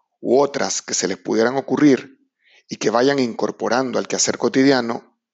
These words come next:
es muy necesario, pues los síntomas de ansiedad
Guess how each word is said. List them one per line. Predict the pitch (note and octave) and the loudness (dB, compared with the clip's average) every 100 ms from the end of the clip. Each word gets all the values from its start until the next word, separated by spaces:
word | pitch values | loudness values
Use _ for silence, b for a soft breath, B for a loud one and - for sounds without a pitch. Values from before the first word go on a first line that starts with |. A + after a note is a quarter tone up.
| - | -4
es | C3+ | -2
muy | G#2+ G2+ | -2 -6
necesario, | G#2+ - - F2+ F2+ F#2+ - _ b b b b _ | -2 0 0 -2 -4 -10 -14 _ b b b b _
pues | - G2+ | -4 -4
los | G2+ | -2
síntomas | - C#3 C3 A#2 G#2+ | -2 -2 0 -2 -2
de | A2+ | -2
ansiedad | G#2 - G2+ A#2 C#3 - | 0 2 2 2 -2 -10